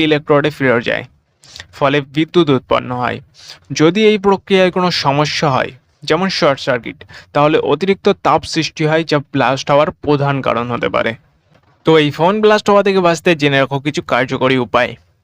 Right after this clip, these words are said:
নাম্বার ওয়ান, সবসময় ফোনে আসল চার্জার ব্যবহার করো। এতে ব্যাটারি সঠিকভাবে চার্জ হবে এবং অতিরিক্ত গরম হওয়ার সম্ভাবনা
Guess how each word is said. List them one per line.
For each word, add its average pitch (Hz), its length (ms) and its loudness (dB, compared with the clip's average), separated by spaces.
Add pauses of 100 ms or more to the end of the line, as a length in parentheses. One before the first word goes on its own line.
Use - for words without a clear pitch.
নাম্বার 156 360 0
ওয়ান, 120 180 0 (320)
সবসময় 190 440 0
ফোনে 185 180 0 (160)
আসল 160 280 0
চার্জার 131 340 0
ব্যবহার 120 340 2
করো। 120 140 0 (380)
এতে 160 100 2 (100)
ব্যাটারি 151 320 0 (100)
সঠিকভাবে 156 500 0 (100)
চার্জ 135 180 0 (100)
হবে 139 220 2
এবং 151 140 0 (180)
অতিরিক্ত 175 340 0 (140)
গরম 131 260 0
হওয়ার 143 260 4
সম্ভাবনা 131 420 0